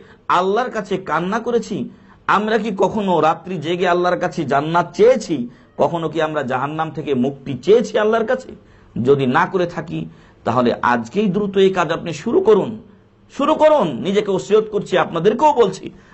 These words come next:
আমরা সবাই নাজাত পেতে চাই, মুক্তি পেতে চাই। দুনিয়াতেও আপনি সুখে, সুখের সন্ধান করুন, পরকালীন সুখও আপনি ঠিক রাখুন। তবে একজন মুসলিম ব্যক্তি আগে তার পরকালকে ঠিক রাখবে,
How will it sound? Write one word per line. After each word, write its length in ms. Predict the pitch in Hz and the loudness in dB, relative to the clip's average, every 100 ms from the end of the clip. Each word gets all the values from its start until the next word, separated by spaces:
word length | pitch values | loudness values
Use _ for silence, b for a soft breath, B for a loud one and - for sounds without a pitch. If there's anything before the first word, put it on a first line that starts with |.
| B | B
আমরা 260 | 165 175 | 0 0
সবাই 420 | 170 170 160 175 | 0 0 2 0
নাজাত 380 | 151 143 180 196 - | 0 -4 -2 -4 -6
পেতে 180 | 180 | -8
চাই, 260 | 170 160 147 | -4 -2 -2
মুক্তি 380 | 139 190 - 180 | -2 -8 -12 -8
পেতে 240 | 175 156 | -6 -4
চাই। 300 | 139 143 117 110 B B - | 0 0 0 -6 B B -6
দুনিয়াতেও 500 | 123 147 170 190 285 | -2 0 2 4 4
আপনি 280 | 294 294 269 | 4 0 -10
সুখে, 400 | 247 - 247 - | -10 -10 -8 -6
সুখের 280 | 208 196 | -6 -6
সন্ধান 540 | 208 - 180 175 196 185 | -6 -8 -4 -2 -2 -2
করুন, 320 | 190 160 120 B B _ | -6 -6 -10 B B _
পরকালীন 520 | 131 156 156 156 147 | -4 -2 0 -2 -2
সুখও 340 | - - 156 156 | -6 -8 0 2
আপনি 280 | 139 - 127 | 2 -2 -10
ঠিক 200 | - 127 | -6 0
রাখুন। 400 | 131 123 127 117 - B B | 0 2 0 -2 -4 B B
তবে 200 | 131 139 | 0 2
একজন 340 | 135 110 143 | 2 2 2
মুসলিম 460 | 143 214 220 240 226 | 4 2 2 0 2
ব্যক্তি 480 | 208 202 196 165 101 B B _ | 2 0 0 -2 -2 B B _
আগে 240 | 139 156 | -2 -2
তার 220 | 165 165 135 | -4 -4 -4
পরকালকে 600 | - 156 151 175 196 240 | -4 -4 -4 -4 -6 -8
ঠিক 260 | - 156 | -8 -4
রাখবে, 380 | 139 123 123 131 | -2 -2 -2 -2